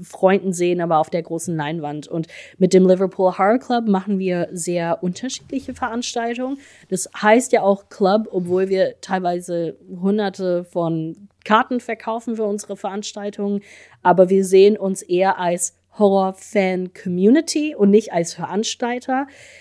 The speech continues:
Äh, wir haben zum Beispiel Events, ähm, es gibt in Liverpool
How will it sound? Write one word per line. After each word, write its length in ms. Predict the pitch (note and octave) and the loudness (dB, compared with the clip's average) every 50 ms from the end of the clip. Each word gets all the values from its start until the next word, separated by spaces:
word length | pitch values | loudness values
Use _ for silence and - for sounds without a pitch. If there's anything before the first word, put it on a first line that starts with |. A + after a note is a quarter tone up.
| - _ _ - - | -20 _ _ -2 2
Äh, 340 | F#3+ F#3+ F#3 F#3 F#3 F3+ - | 4 4 6 6 4 2 0
wir 240 | - F#3 F3 F3+ E3+ | 2 2 4 4 4
haben 200 | F3 F3 F3+ F#3 | 4 2 0 0
zum 180 | - - G3 F#3+ | 0 0 0 0
Beispiel 280 | F3+ F3+ - - F#3+ | 0 0 0 0 2
Events, 540 | - E3+ E3+ F3+ F3 F3 F#3 F3 - - - | 2 2 2 2 2 0 0 -2 -4 -6 -4
ähm, 420 | - F3 E3 D#3+ D#3+ D#3 D#3 D#3+ D#3+ _ _ _ _ _ _ _ _ _ - | -2 -2 0 0 0 0 -2 -4 -6 _ _ _ _ _ _ _ _ _ -8
es 180 | - D#3 - - | -6 -4 2 4
gibt 180 | F#3 E3+ - - | 4 4 4 4
in 80 | D#3+ | 2
Liverpool 760 | D#3 D#3+ E3+ E3+ G3 F#3+ F#3 - - G3 F#3 F3+ F3+ F3+ F#3 | 4 4 2 4 2 0 0 0 -2 0 2 2 2 2 0